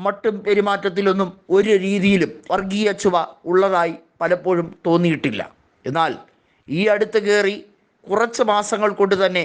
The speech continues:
വർഗീയതയുടെ എല്ലാ രീതിയിലുള്ള രാഷ്ട്രീയവും പയറ്റി നടക്കുകയാണ് നിലവിലെ മുഖ്യമന്ത്രിയായിട്ടുള്ള ഭജൻലാൽ. അദ്ദേഹത്തിൻ്റെ രാഷ്ട്രീയ ലക്ഷ്യങ്ങൾ എന്തൊക്കെയാണ് എന്നുള്ളത്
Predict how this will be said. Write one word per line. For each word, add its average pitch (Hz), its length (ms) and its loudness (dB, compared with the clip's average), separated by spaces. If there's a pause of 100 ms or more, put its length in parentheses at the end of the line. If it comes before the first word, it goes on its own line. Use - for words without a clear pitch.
(260)
വർഗീയതയുടെ 180 720 2 (120)
എല്ലാ 202 180 2 (120)
രീതിയിലുള്ള 185 460 2
രാഷ്ട്രീയവും 170 480 0 (200)
പയറ്റി 175 440 -2 (380)
നടക്കുകയാണ് 165 680 -2 (360)
നിലവിലെ 196 340 2
മുഖ്യമന്ത്രിയായിട്ടുള്ള 175 760 0 (100)
ഭജൻലാൽ. 139 420 -2 (960)
അദ്ദേഹത്തിൻ്റെ 185 500 0 (100)
രാഷ്ട്രീയ 196 460 -2 (500)
ലക്ഷ്യങ്ങൾ 208 500 0 (200)
എന്തൊക്കെയാണ് 190 580 0 (220)
എന്നുള്ളത് 180 380 0